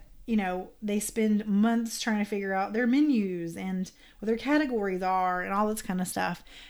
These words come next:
And I encourage you guys, just start writing and decide, like, as you go, like, what kind of things you're gonna be writing about, and create those categories as you go.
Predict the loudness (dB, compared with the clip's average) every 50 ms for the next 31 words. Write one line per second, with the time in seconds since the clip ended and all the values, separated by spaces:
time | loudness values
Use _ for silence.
0 | -20 -6 0 2 4 4 4 4 2 4 4 4 2 2 4 4 4 4 4 2
1 | 2 2 4 6 6 8 8 6 4 2 0 0 0 0 0 2 4 2 2 2
2 | 2 2 2 2 2 0 -2 -2 -2 -4 -4 -6 -14 -20 -20 -20 -20 -20 -20 -20
3 | -18 -6 0 2 4 4 4 4 2 2 2 0 0 -2 0 2 2 4 4 4
4 | 4 2 2 0 -2 -4 0 2 4 4 4 4 4 2 -2 -2 -2 -2 0 2
5 | 2 0 0 0 -2 -4 -4 -2 -2 -2 -2 0 -2 0 2 2 2 2 2 0
6 | 2 2 2 0 0 -4 -4 -4 -4 -4 -4 -4 -4 -4 -4 -4 -2 -2 0 0
7 | 0 0 -2 -2 -2 -2 -2 -2 -2 -2 -2 -2 -4 -6 -6 -4 -2 -2 -2 -2
8 | -2 -4 -6 -6 -6 -4 -4 -2 -2 -2 -4 -4 -4 -4 -4 -4 -4 -6 -6 -6
9 | -4 -4 -4 -6 -8 -8 -6 -4 -2 -2 0 -2 -2 -4 -6